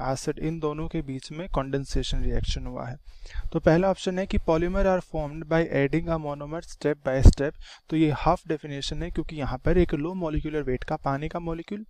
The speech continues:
अमोनिया का हो या फिर अल्कोहल का मॉलिक्यूल, वो भी एलिमिनेट होता है साथ के साथ। तो पहला ऑप्शन इसलिए गलत है। दूसरे में है कि polymers are formed by condensation reaction and monomers are joined by loss of simple molecules like वाटर।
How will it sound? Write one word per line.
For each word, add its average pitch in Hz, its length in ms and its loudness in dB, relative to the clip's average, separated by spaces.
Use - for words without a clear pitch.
अमोनिया 147 380 -6
का 175 140 -4
हो 175 160 -6
या 175 120 -10
फिर 180 160 -4
अल्कोहल 139 380 0
का 160 80 -2
मॉलिक्यूल, 143 420 -6
वो 139 280 -4
भी 170 200 0
एलिमिनेट 135 480 -2
होता - 260 -6
है 131 80 -2
साथ 123 200 -4
के 135 80 -10
साथ। - 240 -6
तो 175 60 -6
पहला 165 300 0
ऑप्शन 175 240 -8
इसलिए 160 300 -4
गलत 135 300 -2
है। 143 60 -8
दूसरे 175 340 0
में 202 140 -2
है 202 140 -2
कि 214 100 -4
polymers 196 480 -2
are 202 140 2
formed 175 380 -6
by 185 120 4
condensation 165 640 -2
reaction 165 480 -2
and 185 180 2
monomers 165 640 -6
are 151 180 2
joined 151 480 -6
by 165 260 0
loss 170 300 -2
of 165 240 -6
simple 185 240 -4
molecules 135 560 -4
like 131 320 0
वाटर। 131 340 -6